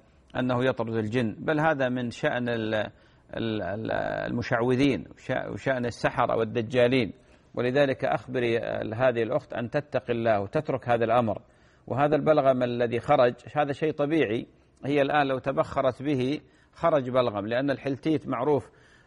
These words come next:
يعني مادة الحلتيت قوية ومطهرة، ولذلك طبيعي الآن ال-، عجايزنا وأمهاتنا يوصفون الحلتيت لبعض الأشياء التي يت-، يتعرض لها الإنسان من بعض الأمراض، وكان دواء عندهم،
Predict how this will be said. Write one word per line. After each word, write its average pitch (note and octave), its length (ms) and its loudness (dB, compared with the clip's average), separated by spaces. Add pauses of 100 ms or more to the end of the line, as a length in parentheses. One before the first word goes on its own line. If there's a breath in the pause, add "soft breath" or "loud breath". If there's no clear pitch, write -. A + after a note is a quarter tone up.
يعني A#2+ 280 -2
مادة C3+ 380 2
الحلتيت B2 500 -6
قوية C3 440 2
ومطهرة، A#2 720 0 (420 soft breath)
ولذلك B2+ 840 0
طبيعي D3 360 2
الآن C#3 340 0
ال-، B2+ 580 -6 (420 soft breath)
عجايزنا C#3 720 2
وأمهاتنا C3+ 600 0
يوصفون C#3 480 -2
الحلتيت C3 520 -2
لبعض C3 360 0
الأشياء C3 720 2
التي B2+ 500 -4
يت-، B2+ 200 -6
يتعرض C3 720 -2
لها C3 180 0
الإنسان C#3 540 0 (320 soft breath)
من B2+ 200 -4
بعض C#3 220 2
الأمراض، C#3+ 440 0
وكان C3 340 -2
دواء D#3 260 6
عندهم، B2 460 -2